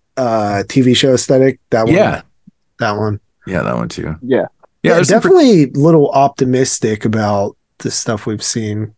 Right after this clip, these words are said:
Speaker 3: It seems like there's a lot of movies that got, like, at least when I was researching for, like,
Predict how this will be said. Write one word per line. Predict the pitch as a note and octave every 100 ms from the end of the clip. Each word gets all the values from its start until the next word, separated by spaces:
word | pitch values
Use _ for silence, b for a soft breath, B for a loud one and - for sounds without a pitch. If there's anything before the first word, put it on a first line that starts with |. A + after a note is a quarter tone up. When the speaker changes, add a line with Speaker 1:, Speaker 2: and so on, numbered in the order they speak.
| -
Speaker 3:
It | F3
seems | - G#3 A3
like | A#3 A#3
there's | B3 A#3
a |
lot | E3 C#3+ D#3+
of | D3+
movies | C3 C#3 D#3 E3
that | C3+ A#2
got, | B2 B2 B2+
like, | - A#2+ A2 G2
at | C3+ B2
least | C#3+ C#3+
when | C#3+
I | C3+
was | C#3+ B2+
researching | B2+ B2+ - C3 B2+ C3
for, | A#2 A2+ -
like, | B2+